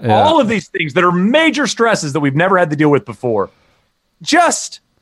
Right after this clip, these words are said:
Speaker 1: you're a professional golfer, you are, you know, a U P S driver, whatever you do,
Speaker 2: U P S,
Speaker 1: if
Speaker 2: I like
Speaker 1: things are
Speaker 2: that.
Speaker 1: okay at home.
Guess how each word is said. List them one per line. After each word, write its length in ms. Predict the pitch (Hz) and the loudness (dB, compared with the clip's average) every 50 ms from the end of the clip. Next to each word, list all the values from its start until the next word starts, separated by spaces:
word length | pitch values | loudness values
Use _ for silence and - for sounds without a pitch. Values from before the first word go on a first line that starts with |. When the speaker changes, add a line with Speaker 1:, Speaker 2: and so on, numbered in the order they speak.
| _ _ _ _ _ _ _ _ _ - | _ _ _ _ _ _ _ _ _ -4
Speaker 1:
you're 140 | 135 131 127 | 0 0 0
a 20 | |
professional 480 | - - 117 - 160 143 131 - 135 123 | 0 -2 -4 -2 -2 -2 -2 -2 -4 -4
golfer, 720 | 113 185 202 220 226 202 214 - 214 202 202 196 202 - _ _ _ - | 0 2 2 2 2 2 2 0 2 2 2 2 0 -6 _ _ _ -10
you 320 | 123 131 147 147 143 147 139 | -4 0 2 2 4 4 2
are, 560 | 135 127 123 120 120 120 117 117 120 123 - _ _ _ _ _ _ | 2 2 2 2 2 2 2 2 2 0 -2 _ _ _ _ _ _
you 120 | - 143 127 | -6 -2 0
know, 140 | 123 117 117 | 2 2 0
a 20 | |
U 180 | 120 139 165 147 | 2 0 -2 0
P 160 | - 151 165 | 2 2 2
S 200 | 180 185 - - | 2 2 0 -2
driver, 520 | - 180 180 180 180 175 160 175 170 175 139 | -2 0 2 2 2 2 2 0 0 0 0
whatever 380 | 139 151 156 175 202 208 247 | 0 0 2 2 2 2 0
you 200 | 233 196 220 214 | 0 0 0 0
do, 580 | 160 139 196 240 240 175 135 120 117 127 143 139 _ _ _ _ _ _ _ | 0 0 2 2 4 4 2 2 0 -4 -6 -10 _ _ _ _ _ _ _
Speaker 2:
U 120 | - 104 92 | -12 -12 -12
P 140 | - - 95 | -8 -4 -2
S, 140 | 104 110 | 0 0
Speaker 1:
if 140 | 156 - - - | -2 -2 -2 0
Speaker 2:
I 20 | |
like 100 | 185 - | 0 2
Speaker 1:
things 160 | - 220 196 | 2 0 0
are 80 | 226 233 | 0 0
Speaker 2:
that. 60 | 233 | 0
Speaker 1:
okay 340 | 220 - - 196 196 196 196 | 0 0 0 2 2 4 4
at 80 | 202 175 | 2 2
home. 440 | 165 175 180 185 208 233 240 233 | 2 0 2 2 0 0 -2 -6